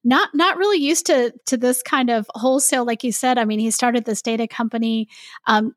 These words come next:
just to study Opendoor and, and what it's doing. And I felt like it, to your point, I felt like we were having someone, uh, an expert from outside the industry coming in and looking at it and saying, "How could he, yeah, how could a smart person from another completely different thing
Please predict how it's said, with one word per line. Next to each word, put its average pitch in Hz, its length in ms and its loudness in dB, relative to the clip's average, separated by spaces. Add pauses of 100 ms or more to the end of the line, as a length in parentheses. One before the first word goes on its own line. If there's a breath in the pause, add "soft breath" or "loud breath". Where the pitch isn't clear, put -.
just 269 240 0
to 269 80 2
study 233 540 2
Opendoor 214 680 0
and, 208 180 -4
and 220 160 -2
what 220 120 -2
it's - 140 -2
doing. 254 280 2
And 247 80 0
I 247 120 2
felt 311 280 0
like 285 300 0
it, 254 140 2 (220)
to - 120 -2
your 254 120 2
point, 311 380 0 (280 loud breath)
I - 40 -2
felt 320 140 2
like 294 140 -6
we 254 80 2
were 240 100 2
having 277 300 0
someone, 240 340 2 (140)
uh, 226 240 0
an 240 100 2
expert 302 480 0
from 226 220 0 (100)
outside 285 360 0
the 269 100 -8
industry 240 340 -4
coming 339 400 -2
in 247 200 2
and 233 200 -2
looking 302 320 0
at 233 160 2
it 233 160 0 (380 loud breath)
and 262 120 2
saying, 254 380 2
"How 262 200 0
could 339 160 -4
he, 269 480 0
yeah, 233 160 -4 (420)
how 247 160 0
could 294 160 -2
a 294 40 2
smart 277 320 0
person 269 280 0
from 247 140 -4
another 247 380 0
completely 262 440 -2
different 233 300 -8
thing 294 240 -2